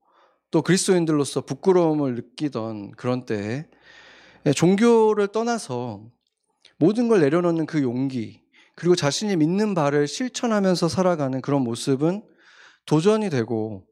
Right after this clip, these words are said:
또 부럽게 느껴지기도 했습니다. 그런데 그렇게 이제 유명세를, 어, 갖고 있다가 몇 년이 지났을 때 알고 보니까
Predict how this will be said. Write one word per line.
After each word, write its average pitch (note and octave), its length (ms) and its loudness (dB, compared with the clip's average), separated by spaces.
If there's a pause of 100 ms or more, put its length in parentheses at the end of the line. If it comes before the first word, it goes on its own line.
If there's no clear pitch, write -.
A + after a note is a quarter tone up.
(480)
또 G3+ 160 4
부럽게 G#3 420 0
느껴지기도 A#2+ 800 -6
했습니다. A#2+ 560 -8 (1700)
그런데 D3+ 720 2 (300)
그렇게 F#3 400 2
이제 C#3 240 2
유명세를, C#3 1160 -2 (720)
어, A#2+ 220 0
갖고 B2 320 -2
있다가 A#2+ 420 -2
몇 A#2 160 2
년이 D#3 280 2
지났을 B2+ 460 -4
때 A#2 120 -4
알고 C#3 300 0
보니까 G#2+ 680 -8